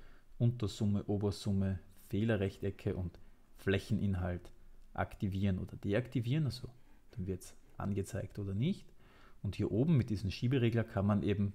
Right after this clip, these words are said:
verändern, wie viele Rechtecke für die Abschätzung verwendet werden. Jetzt im Moment ist n gleich sieben, das ist genau gleich wie am Anfang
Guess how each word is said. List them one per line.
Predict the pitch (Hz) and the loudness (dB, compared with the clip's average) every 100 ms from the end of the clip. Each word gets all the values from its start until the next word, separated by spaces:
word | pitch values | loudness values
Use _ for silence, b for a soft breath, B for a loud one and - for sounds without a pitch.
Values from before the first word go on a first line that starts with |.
| - | -4
verändern, | - - 104 117 113 B B B B B B B | -6 -2 2 4 2 B B B B B B B
wie | 107 107 135 | -2 2 2
viele | - 120 110 110 107 - - | 2 4 4 4 2 -6 -10
Rechtecke | 107 101 107 - - 98 - - 87 - - - - - - - | -2 0 0 -2 -6 -6 -2 -2 -2 -6 -18 -20 -20 -20 -20 -20
für | - | -4
die | 101 92 | 0 0
Abschätzung | 95 - 98 - | 0 -2 -2 -4
verwendet | 92 92 95 101 98 | -4 -2 2 2 2
werden. | 90 98 110 - B B B B | -2 -8 -10 -12 B B B B
Jetzt | - | -12
im | - | 0
Moment | 95 98 104 | 4 4 4
ist | - | 2
n | 104 98 | 2 2
gleich | 92 - | 0 -4
sieben, | - 131 208 208 - | 0 2 4 2 2
das | 98 | 0
ist | 104 - | 0 0
genau | - 98 101 | 2 6 6
gleich | - 95 98 135 - - | 6 4 6 4 0 2
wie | 107 104 - | 4 4 2
am | 110 - | 0 2
Anfang | 104 104 - 98 98 | 2 4 6 6 4